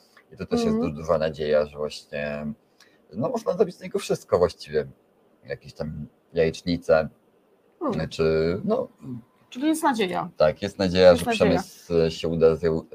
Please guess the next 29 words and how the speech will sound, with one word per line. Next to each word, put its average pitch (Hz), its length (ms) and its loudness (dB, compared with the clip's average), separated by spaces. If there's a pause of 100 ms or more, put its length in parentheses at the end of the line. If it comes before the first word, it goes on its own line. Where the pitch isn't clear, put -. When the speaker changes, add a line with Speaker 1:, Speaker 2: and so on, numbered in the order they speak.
(100)
Speaker 1:
znaczy 78 200 -6
przemysł - 480 -2
spożywczy - 500 -8
uda 76 160 -2
się 73 180 -10
zrewu-, 73 220 -8 (240)
rewu-, 80 300 0 (1160)
rewolucjonizować, 85 1200 4
a - 60 -16
nawet, 73 280 -6 (340)
no, 92 120 -6
trzeba 78 320 0
to 71 120 -8
zrobić, 69 400 -6
no, 87 60 -4
ale 98 260 4 (480)
Speaker 2:
Jasiu, 247 460 4 (340)
y, 208 220 6
zostało 220 480 2
nam 196 520 0
tutaj 180 520 -2
kilkadziesiąt 190 580 -8
sekund 190 280 -8
do 185 80 -6
końca, 202 360 -4
więc, 196 480 -2
y, 190 100 0
proszę 208 260 -10
Państwa, 202 560 -2